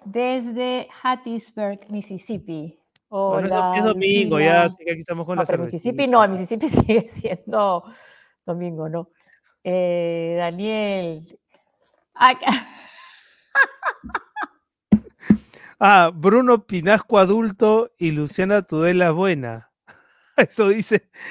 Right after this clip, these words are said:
Speaker 2: eso dice
Speaker 1: ¿Sí?
Speaker 2: Moya de nosotros. <laughs> Qué mal.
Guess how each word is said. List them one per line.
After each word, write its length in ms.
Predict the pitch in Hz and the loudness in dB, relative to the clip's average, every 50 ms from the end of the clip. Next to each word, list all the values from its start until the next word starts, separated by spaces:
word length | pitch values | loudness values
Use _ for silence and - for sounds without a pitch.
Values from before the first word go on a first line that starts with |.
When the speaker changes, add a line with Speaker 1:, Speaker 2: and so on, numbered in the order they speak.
| - - | -12 -4
Speaker 2:
eso 220 | - 185 - 202 196 | -4 -2 0 2 2
dice 280 | 196 208 190 185 190 | 2 2 4 4 6
Speaker 1:
¿Sí? 60 | 214 240 | 6 8
Speaker 2:
Moya 380 | 233 302 277 240 139 131 - | 6 6 4 0 -4 -2 -4
de 80 | 143 143 | -4 -4
nosotros. 480 | 147 147 - - 202 190 220 254 339 403 302 403 - _ _ _ - - | -4 -4 -2 -2 -2 -2 0 0 0 0 -2 -8 -12 _ _ _ -20 -20
<laughs> 340 | _ _ _ _ - _ | _ _ _ _ -20 _
Qué 240 | _ - - 180 151 | _ -16 -14 -12 -12
mal. 420 | 131 120 117 117 113 113 110 110 | -12 -14 -16 -16 -16 -16 -18 -20